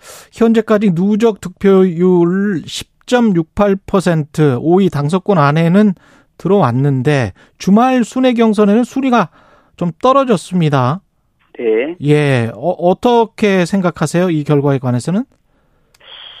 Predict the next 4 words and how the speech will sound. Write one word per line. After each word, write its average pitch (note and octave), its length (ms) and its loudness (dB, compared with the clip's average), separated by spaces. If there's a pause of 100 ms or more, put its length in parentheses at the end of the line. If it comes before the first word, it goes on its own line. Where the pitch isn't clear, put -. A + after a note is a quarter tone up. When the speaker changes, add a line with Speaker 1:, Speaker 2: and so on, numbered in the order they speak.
(240)
Speaker 2:
예, B2 540 -2 (200)
뭐 B2 320 -4 (360)
당원들이 C#3 460 -2
현명하게 D3 720 -2